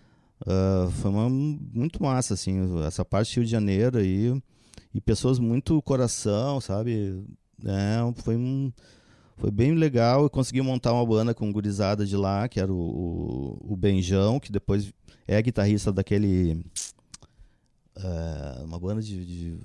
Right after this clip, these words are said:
Afrobeat lá do Rio, que eu não tô lembrando agora. E depois ele montou a banda É o Amor, não, é? Do Amor, Do Amor. Ah, com o, o Marcelo.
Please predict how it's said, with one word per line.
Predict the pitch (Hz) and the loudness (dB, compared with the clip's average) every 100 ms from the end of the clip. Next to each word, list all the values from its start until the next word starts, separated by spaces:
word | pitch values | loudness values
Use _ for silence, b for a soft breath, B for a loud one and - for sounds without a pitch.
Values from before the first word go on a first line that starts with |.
| 95 | -6
Afrobeat | 80 - 95 85 95 - 87 | -6 -2 -2 2 0 0 -4
lá | 85 | -2
do | 85 | -2
Rio, | 85 80 | -2 -4
que | 87 | -4
eu | |
não | 85 | -6
tô | 85 | -6
lembrando | 87 85 82 80 | -6 -4 -4 -4
agora. | 80 87 113 127 b b b - | -4 -2 -2 -4 b b b -4
E | |
depois | 101 104 - 107 - | 0 2 6 4 4
ele | 110 | 2
montou | 113 110 - 113 | 4 2 4 2
a | |
banda | 104 104 101 101 101 95 95 92 87 76 - - | 4 2 4 2 4 4 4 4 2 0 -4 -6
É | 98 98 | 0 2
o | 117 | 2
Amor, | 101 92 | 0 -2
não, | 98 113 101 | -6 -6 -8
é? | 98 113 107 | -8 -10 -14
Do | 98 135 | -2 2
Amor, | 156 131 110 107 95 - | 4 6 4 4 0 -12
Do | 90 92 123 | -10 -2 2
Amor. | 135 120 98 95 - b b b b b b b _ | 2 0 0 -4 -6 b b b b b b b _
Ah, | 95 95 92 92 90 90 85 85 _ | -6 -4 -2 -2 -2 -4 -6 -10 _
com | - 101 95 | -8 -6 -4
o, | 92 92 87 82 80 76 53 50 | -4 -4 -6 -6 -8 -8 -12 -12
o | 92 | -4
Marcelo. | 101 101 - | -2 -2 -6